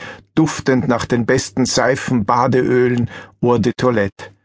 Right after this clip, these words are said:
Von New York aus wollten sie ursprünglich in den Nordosten. Sie hatten so viel vom Indian Summer gehört und gelesen, nach Boston und dann weiter in den Arcadia National Park. Aber Stefan wollte unbedingt auch nach Washington. Er trommelte ihr geradezu ein,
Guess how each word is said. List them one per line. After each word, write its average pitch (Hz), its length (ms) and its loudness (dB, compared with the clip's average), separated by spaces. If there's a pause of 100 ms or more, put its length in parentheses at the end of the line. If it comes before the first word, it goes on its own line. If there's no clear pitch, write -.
(380)
Von 131 140 2
New 135 60 2
York 156 340 4
aus 185 180 2
wollten 147 220 2
sie 147 120 2
ursprünglich 143 600 2
in 131 120 2
den 139 100 2
Nordosten. 123 680 0
Sie 110 200 0
hatten 117 240 -2
so 139 180 0
viel 139 260 0
vom 120 280 0
Indian 131 480 2
Summer 135 400 0
gehört 123 420 2
und 117 220 -2 (320)
gelesen, 135 600 2 (220)
nach - 160 0
Boston 139 640 0
und 110 320 -2
dann 120 220 2
weiter 135 360 2
in 120 140 2
den 120 140 2
Arcadia 135 520 2
National 131 480 0
Park. 127 460 0 (680)
Aber 131 160 0
Stefan 175 380 2
wollte 170 240 2
unbedingt 202 480 2
auch 180 120 2
nach 185 180 0
Washington. 151 560 0
Er 107 160 0
trommelte 151 540 2
ihr 123 180 2
geradezu 120 560 2
ein, 139 340 0